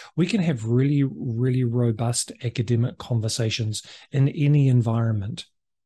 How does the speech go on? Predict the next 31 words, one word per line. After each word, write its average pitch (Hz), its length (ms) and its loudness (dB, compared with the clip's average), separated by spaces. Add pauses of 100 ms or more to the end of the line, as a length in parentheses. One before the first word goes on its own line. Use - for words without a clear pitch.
(640)
such - 320 -6
as 120 120 0
sitting 120 300 2
on 113 60 2
a 110 40 0
beautiful 117 360 0
beach - 260 -2
in 110 80 0
New 104 120 0
Zealand, 104 360 -4 (840)
and 127 100 6
then 143 140 8
giving 127 260 2
students 123 440 -2
the 135 100 -2
time 127 380 0
to 120 120 -2
reflect 131 460 -4
on 104 140 -2
that - 300 -6 (400)
and 127 80 2
connect 123 360 0
it 92 80 -10
to - 80 -18
their 120 100 -4
past 147 400 -4
learning, 165 480 0
identifying 113 560 2
the 104 80 2
new 127 220 6
learnings, 131 440 4